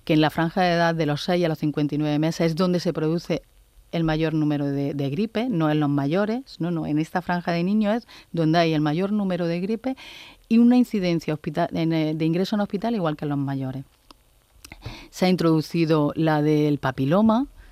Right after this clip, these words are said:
la de la meningitis, o sea, un calendario vacunal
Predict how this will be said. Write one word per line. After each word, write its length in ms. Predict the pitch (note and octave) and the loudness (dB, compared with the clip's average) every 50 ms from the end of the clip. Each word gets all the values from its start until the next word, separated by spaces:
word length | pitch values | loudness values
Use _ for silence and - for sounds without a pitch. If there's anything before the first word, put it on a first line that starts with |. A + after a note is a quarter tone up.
| - _ | -14 _
la 200 | - F#3 F3+ D#3+ | 0 2 2 2
de 80 | D3+ D3 | 2 0
la 100 | C#3 C3+ | -2 -2
meningitis, 920 | C#3 C3 C3 C3 B2+ - - G#3+ A3+ A3 - - A3+ B3+ D4 - - - - - - - - - - | -2 -2 -2 -4 -6 -4 -2 -2 -2 -2 -2 -2 -4 -4 -4 -6 -10 -16 -20 -20 -20 -20 -20 -20 -8
o 20 | |
sea, 240 | - G#3 - - - _ - - | -2 -2 -2 -2 -2 _ -8 -2
un 140 | G3+ G#3+ A3 | 0 0 2
calendario 480 | - A#3+ A#3+ A#3+ A#3 G#3+ F#3+ F3 E3+ D#3+ | 2 2 4 4 4 4 4 4 4 2
vacunal 500 | D#3 C#3+ - D#3 E3+ F#3 A3+ C4 D#4 | 2 2 2 2 2 4 2 2 0